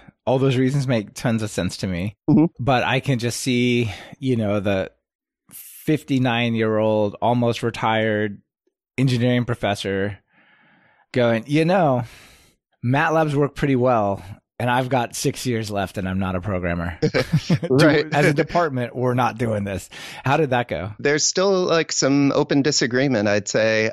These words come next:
Speaker 2: about it. And there's some, are some benefits to matlab. Like, the installation story is really clear,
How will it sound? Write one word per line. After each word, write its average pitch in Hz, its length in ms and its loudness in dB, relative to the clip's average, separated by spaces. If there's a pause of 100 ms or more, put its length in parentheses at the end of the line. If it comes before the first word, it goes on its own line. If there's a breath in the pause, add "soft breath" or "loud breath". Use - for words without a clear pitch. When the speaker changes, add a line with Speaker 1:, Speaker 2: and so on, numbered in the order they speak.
Speaker 2:
about 123 340 0
it. 104 240 -2 (420 loud breath)
And 127 280 2
there's 143 200 0
some, 147 360 0 (200)
are 170 140 2
some 165 280 -2
benefits 151 540 -2
to - 80 -6
matlab. 104 440 0
Like, 104 160 -2
the 120 140 -2
installation 131 680 0
story 151 420 0
is 143 160 0
really 127 240 0
clear, 139 500 2